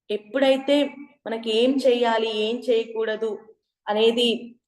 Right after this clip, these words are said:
మనము ఆ సందిగ్ధంలో ఉన్నప్పుడు కంప్లీట్ గా మనము, మనం గురువు గారు అనుకోండి, లేదంటే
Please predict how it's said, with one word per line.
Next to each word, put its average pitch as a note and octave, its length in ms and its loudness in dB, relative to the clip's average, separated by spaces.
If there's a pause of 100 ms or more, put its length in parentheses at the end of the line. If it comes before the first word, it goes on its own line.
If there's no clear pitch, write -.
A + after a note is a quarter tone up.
మనము G#3+ 720 -2
ఆ G3 100 -2
సందిగ్ధంలో C4 840 -2
ఉన్నప్పుడు A3+ 840 -2 (300)
కంప్లీట్ A#3 520 -4
గా C#4 160 -2
మనము, C4+ 640 -2 (760)
మనం A#3 380 -10
గురువు B3+ 220 -2
గారు B3+ 300 4
అనుకోండి, G3+ 640 -6
లేదంటే A3+ 680 -2